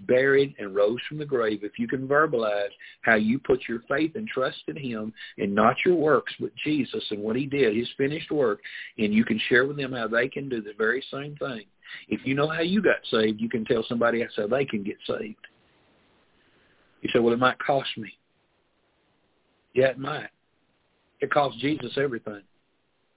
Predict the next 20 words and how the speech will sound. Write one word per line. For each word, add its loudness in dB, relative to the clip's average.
It 2
cost 4
the -4
disciples. -8
And -2
you 0
know 0
what? 2
You 0
gotta 0
count -8
the -20
cost. -6
You 0
gotta 0
draw -8
the -8
line -8
in -16
the -14